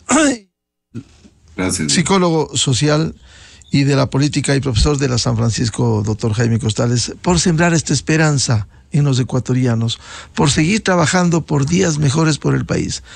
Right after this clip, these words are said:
Speaker 1: Por cierto, esto no será gratis. Hay que construir, hay que construir, hay que impulsar, generar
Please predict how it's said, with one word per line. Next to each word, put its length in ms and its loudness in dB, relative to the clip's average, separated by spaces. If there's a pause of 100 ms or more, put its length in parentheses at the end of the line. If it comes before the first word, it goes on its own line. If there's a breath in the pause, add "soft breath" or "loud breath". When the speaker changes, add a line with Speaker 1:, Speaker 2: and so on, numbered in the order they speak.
(160 loud breath)
Speaker 1:
Por 140 2
cierto, 400 2
esto 200 -2
no 80 2
será 220 0
gratis. 440 0
Hay 180 2
que 180 -2
construir, 800 0 (560)
hay 140 2
que 120 -2
construir, 560 0 (220 loud breath)
hay 160 0
que 140 0
impulsar, 680 0 (320 loud breath)
generar 640 0